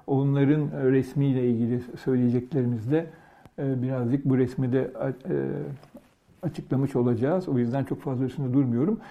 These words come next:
Şimdi Monet, e, hemen, e, ortaya çıkan isim, e, burada. E, açık havada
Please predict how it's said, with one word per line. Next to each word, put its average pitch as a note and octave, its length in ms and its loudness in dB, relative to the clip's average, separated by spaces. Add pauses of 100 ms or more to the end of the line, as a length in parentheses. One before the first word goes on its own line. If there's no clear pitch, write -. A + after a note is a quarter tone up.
(100)
Şimdi D#3+ 220 2
Monet, A3+ 460 6 (280)
e, C#3+ 720 2 (120)
hemen, F#3 240 2
e, C3+ 500 -4 (140)
ortaya D3 340 4
çıkan D3+ 300 -2
isim, D3 300 0 (580)
e, F#3 40 -8 (320)
burada. D3 480 0 (960)
E, - 300 4 (460)
açık - 260 0
havada C#3 520 8